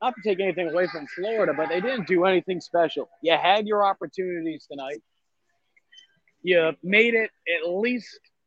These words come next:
reasonable that you could be able to compete tonight.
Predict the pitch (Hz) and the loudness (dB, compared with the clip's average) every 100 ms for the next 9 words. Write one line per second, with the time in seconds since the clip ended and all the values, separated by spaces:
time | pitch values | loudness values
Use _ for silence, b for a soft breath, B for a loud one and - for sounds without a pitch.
0 | _ _ _ _ _ _ _ _ _ _ | _ _ _ _ _ _ _ _ _ _
1 | 135 180 262 190 180 131 131 - _ - | -2 0 0 0 -4 -4 -6 -10 _ -2
2 | 170 202 208 190 202 196 180 170 185 208 | -2 -2 -4 0 0 0 -4 -6 -6 -6
3 | - 175 170 170 | -4 -2 0 -2